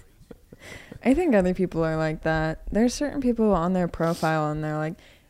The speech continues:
"Hey, I don't wanna chat. Let's hang out f-, first." And then they're chatting nonstop. And I'm like, "Hmm, okay. You want me to ask you, bud?"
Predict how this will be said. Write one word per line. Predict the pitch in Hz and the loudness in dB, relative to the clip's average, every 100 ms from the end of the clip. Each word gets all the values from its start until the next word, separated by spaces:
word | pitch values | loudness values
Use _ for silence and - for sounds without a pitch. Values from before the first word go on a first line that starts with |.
| _ | _
"Hey, | 196 196 | 2 4
I | 202 196 | 4 0
don't | 180 180 190 | 0 2 2
wanna | 185 185 180 | 0 0 0
chat. | - 165 151 151 147 - | -2 0 0 0 -4 -4
Let's | 170 165 | -4 -2
hang | - 165 | -4 -4
out | 160 - - | -4 -8 -12
f-, | - - _ | -20 -20 _
first." | - - 151 - - - - | -14 -6 -4 -4 -14 -14 -6
And | 185 | -2
then | 170 165 | 0 -2
they're | 165 160 156 - | -2 -2 -6 -10
chatting | - 151 143 - - | -4 -4 -4 -8 -8
nonstop. | 85 - - 120 - | -8 -10 -10 -10 -8
And | 170 | -8
I'm | 170 | -8
like, | 165 185 | -8 -8
"Hmm, | 285 311 | -6 -6
okay. | 277 - 180 233 302 _ _ _ _ _ _ _ | -8 -6 -4 -4 -8 _ _ _ _ _ _ _
You | 202 | -8
want | 190 180 | -6 -4
me | 185 | -4
to | 202 | -4
ask | 226 240 233 | -6 -6 -6
you, | 262 | -4
bud?" | 247 262 | -2 -4